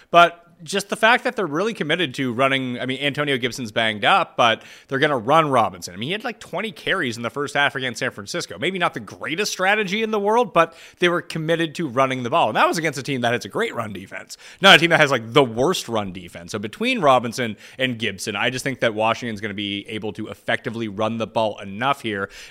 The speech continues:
to at least control their own destiny in this game. And two points at home for a team that has to win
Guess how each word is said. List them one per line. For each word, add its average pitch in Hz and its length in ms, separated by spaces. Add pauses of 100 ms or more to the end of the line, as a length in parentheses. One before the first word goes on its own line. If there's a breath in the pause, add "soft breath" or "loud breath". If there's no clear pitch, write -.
(100 loud breath)
to 220 140
at 208 160
least 233 180
control 185 340
their 156 140
own 135 160
destiny 107 500
in 98 80
this 98 180
game. 117 140
And 90 300 (200 soft breath)
two 220 140
points 170 400
at 147 200
home 135 260
for 123 120
a 110 60
team 135 160
that 110 140
has - 500
to 139 140
win 117 420